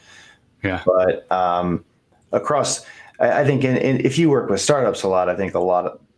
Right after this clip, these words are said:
Speaker 2: in general, you know, technology hasn't been hit the same way as, you know, a beer company selling beer to bars has been hit in this economy,
Speaker 1: Yeah.
Speaker 2: right? So I think
Speaker 1: Yeah.
Speaker 2: that this has been a,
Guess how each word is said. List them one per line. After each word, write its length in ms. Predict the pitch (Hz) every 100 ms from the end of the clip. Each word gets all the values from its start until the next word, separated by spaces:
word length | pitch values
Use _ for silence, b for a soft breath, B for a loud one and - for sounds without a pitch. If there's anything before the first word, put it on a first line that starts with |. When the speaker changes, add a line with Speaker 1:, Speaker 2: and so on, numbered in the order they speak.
| _ -
Speaker 2:
in 320 | - 127 110
general, 640 | 104 110 104 101 90 85 - _
you 80 | 98
know, 60 |
technology 640 | 95 120 135 131 117 110 101
hasn't 600 | 110 101 101 - 98 98
been 180 | 98
hit 280 | 92 117 -
the 60 | 95
same 300 | - 101 98
way 260 | 92 87
as, 380 | 87 82 - b b b b _
you 80 | -
know, 180 | 92 85
a 80 | 85
beer 220 | 107 101
company 360 | - 90 87 87
selling 340 | - 92 90
beer 180 | 90 87
to 80 | 85
bars 400 | 92 87 87 82
has 160 | 82
been 180 | - 78
hit 360 | 78 85 - -
in 120 | 101
this 160 | 90 -
economy, 420 | - 98 92 80
Speaker 1:
Yeah. 220 | 85 92 87
Speaker 2:
right? 120 | - _ b b b _
So 200 | - -
I 240 | 117 117 123
think 180 | 135 135
Speaker 1:
Yeah. 60 |
Speaker 2:
that 120 | 110 B B B B -
this 160 | 135
has 120 | 131
been 160 | 113 131
a, 380 | 113 104 95